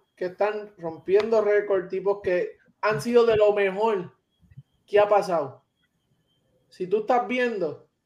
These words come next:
que los equipos no están, re-, sabe,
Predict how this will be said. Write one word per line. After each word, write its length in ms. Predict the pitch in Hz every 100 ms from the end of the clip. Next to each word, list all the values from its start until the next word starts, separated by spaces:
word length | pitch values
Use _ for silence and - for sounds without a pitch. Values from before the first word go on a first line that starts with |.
| _ _ _ _
que 200 | 190 185
los 160 | 185
equipos 400 | 180 180 214 208
no 180 | 185 196
están, 460 | 208 - 220 220 202
re-, 340 | 190 175 180
sabe, 600 | 190 185 170 160 - -